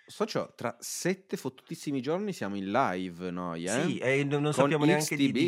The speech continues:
Speaker 1: B.
Speaker 2: di co-, di cosa parlare anco-, no, non lo
Speaker 1: Ma
Speaker 2: diciamo,
Speaker 1: io non,
Speaker 2: non lo
Speaker 1: non
Speaker 2: diciamo.
Speaker 1: te lo dirò fino al giorno prima, tu arriverai
Speaker 2: Eh,
Speaker 1: lì
Speaker 2: ma
Speaker 1: che non
Speaker 2: se,
Speaker 1: saprai
Speaker 2: come
Speaker 1: niente.
Speaker 2: funziona?
Speaker 1: Farai
Speaker 2: Eh,
Speaker 1: una
Speaker 2: come
Speaker 1: figura di
Speaker 2: funziona?
Speaker 1: merda davanti a Casario, The Crypto Gateway, Petro Michelangelo,
Speaker 2: Non
Speaker 1: ti
Speaker 2: ti
Speaker 1: metto lì
Speaker 2: preoccupare,
Speaker 1: e
Speaker 2: ragazzo,
Speaker 1: non
Speaker 2: che
Speaker 1: saprai
Speaker 2: io
Speaker 1: un
Speaker 2: mi
Speaker 1: cazzo di
Speaker 2: arrampico,
Speaker 1: niente.
Speaker 2: io so arrampicarmi sugli specchi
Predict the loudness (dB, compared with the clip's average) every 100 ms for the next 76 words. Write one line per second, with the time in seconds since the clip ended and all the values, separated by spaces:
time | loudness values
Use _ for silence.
0 | 2 -2 2 2 0 -4 -2 0 0 2
1 | 2 4 6 6 4 0 -4 2 4 8
2 | 8 8 6 8 12 12 12 8 4 2
3 | -2 2 4 6 6 6 8 6 6 4
4 | 2 2 2 2 0 0 0 0 0 2
5 | 4 4 2 0 -2 -2 -2 -2 -2 -2
6 | -2 -2 0 -2 2 4 6 4 2 2
7 | 4 4 4 2 2 4 4 4 4 4
8 | 2 0 -2 -2 0 0 2 0 0 -4
9 | -6 -8 -8 -6 -2 -2 -2 -4 -4 -2
10 | -2 -4 -6 -4 -4 -4 -2 -2 -4 -2
11 | 2 2 4 4 6 6 4 8 10 10
12 | 8 4 4 4 4 4 6 6 8 10
13 | 10 8 2 4 6 6 4 2 0 2
14 | 6 6 8 8 10 8 6 2 6 6
15 | 6 2 0 0 -2 -4 0 4 4 0
16 | -6 -2 -2